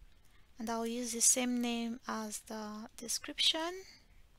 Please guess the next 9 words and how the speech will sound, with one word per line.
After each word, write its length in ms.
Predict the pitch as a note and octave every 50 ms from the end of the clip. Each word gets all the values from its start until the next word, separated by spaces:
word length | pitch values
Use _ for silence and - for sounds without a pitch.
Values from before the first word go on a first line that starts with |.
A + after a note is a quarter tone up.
| - - - - - - - - - - - - - - - - - - - - - - - - - - - - - - - - - - - - - - - - - - - - - - - - - - - - -
The 100 | - -
inbound 640 | B3 C#4 D#4 C#4 C4+ D4+ D4 D4+ D4 C#4+ C#4 B3+ -
rule 520 | C4 B3+ B3 B3 B3 B3 B3 B3 B3+ A#3+ -
should 420 | - - - - - A3+ G#3+ G3+
be 260 | - A3+ A3 A3 A3 -
H 220 | A#3+ A#3 - -
T 60 | - B3
T 180 | - - A#3+ - - -
P, 360 | C4 C4+ D4+ E4+ - -